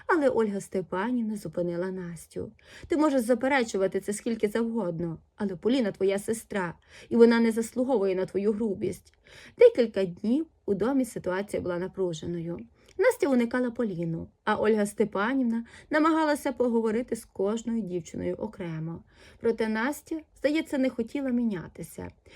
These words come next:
Поліна, яка звикла до труднощів, не ображалася, але їй було прикро через холод сестри. Тоді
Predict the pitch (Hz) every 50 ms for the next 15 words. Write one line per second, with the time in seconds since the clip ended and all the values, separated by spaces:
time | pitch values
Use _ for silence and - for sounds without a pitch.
0 | - - - - 370 381 415 415 339 262 196 180 - - - 220 220 226 247 240
1 | 214 220 202 208 220 214 208 226 233 233 220 208 190 180 170 170 170 - - -
2 | 175 160 - _ - - 359 349 349 - 349 359 330 - 359 311 226 175 202 202
3 | - - - 180 - - - - - - - _ - 277 277 254 262 269 254 214
4 | 220 240 233 226 214 - - 185 202 233 269 269 - - 175 160 - _ _ _
5 | - - 185 170 170 165 - - - 185 185 175 175 175 - - 190 196 - -
6 | - - 165 160 - - - - _ _ _ _ _ _ _ _ _ _ _ -
7 | - 233 233 214 277 440 523